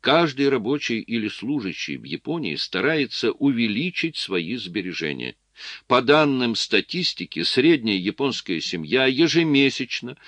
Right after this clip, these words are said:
откладывает в банке примерно по двадцать процентов своего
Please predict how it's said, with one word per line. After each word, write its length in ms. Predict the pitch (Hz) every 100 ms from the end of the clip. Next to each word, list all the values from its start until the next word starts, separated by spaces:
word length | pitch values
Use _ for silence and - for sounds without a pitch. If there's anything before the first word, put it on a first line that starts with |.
| - -
откладывает 960 | 120 - 135 139 131 101 92 90 - -
в 240 | 85 82 69
банке 580 | 82 104 113 117 165 - _ _ _ -
примерно 680 | 117 120 135 143 147 147
по 320 | 139 - 147 139
двадцать 720 | 90 110 170 185 - 165 -
процентов 680 | 156 - - 160 147 143
своего 580 | - 98 92 92 110 117